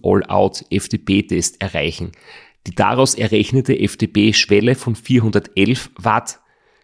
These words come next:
klingt natürlich sehr rüstig, aber man muss das etwas differenziert betrachten. Mit meinen circa achtzig Kilo liegt meine F-D-P bei fünf Komma vierzehn Watt pro Kilo.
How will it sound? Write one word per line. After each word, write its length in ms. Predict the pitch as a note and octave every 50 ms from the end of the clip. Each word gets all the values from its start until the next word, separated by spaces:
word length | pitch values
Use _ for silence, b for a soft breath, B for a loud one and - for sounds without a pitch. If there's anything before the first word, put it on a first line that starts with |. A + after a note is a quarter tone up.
| _ _
klingt 360 | - - - C3 D3 D#3 D3 D3+
natürlich 480 | C#3+ C3+ - B2+ A#2+ A#2+ B2 - - -
sehr 320 | - - - G#2+ G#2+ G2 F#2
rüstig, 500 | A2 B2+ - - - D#3+ D#3 - - - -
aber 200 | G#2+ G2 A2 A2
man 180 | A2+ A2+ A2+ A2+
muss 180 | B2 C3+ C3+ -
das 200 | - A#2 A#2 -
etwas 300 | - F#2 - A2+ - -
differenziert 600 | - A2 - - - G#2+ G#2 - - B2+ B2 B2
betrachten. 680 | - B2 - - D#2 D#2 G2+ - - - - F2 D#2 - _ _
Mit 140 | - F#2+ -
meinen 180 | G2+ G2 G2+ G#2
circa 260 | - C#3 C3+ C3+ -
achtzig 500 | - C#2+ E2 - - - - A#2+ - -
Kilo 440 | - D#3 D#3 C3 A#2+ A#2+ C3+ C3+ B B B B B B B -
liegt 200 | - A#2 - -
meine 180 | A#2+ A2 G#2+ D#2
F-D-P 420 | F2 G2 - - - - F#2 F2+
bei 160 | F2+ F#2 A2+ A2
fünf 380 | - - C3+ D3 C#3+ - -
Komma 260 | - B2 A2+ A2+ G2+ -
vierzehn 680 | - - - C3+ B2+ B2 C3 - - - A#2+ A2+ A#2+ A#2+ - - _ _ _ _
Watt 380 | - E2 G2 G2 G#2 - - -
pro 100 | - G#2+
Kilo. 460 | - - - B2 A2+ G#2 G2 F#2+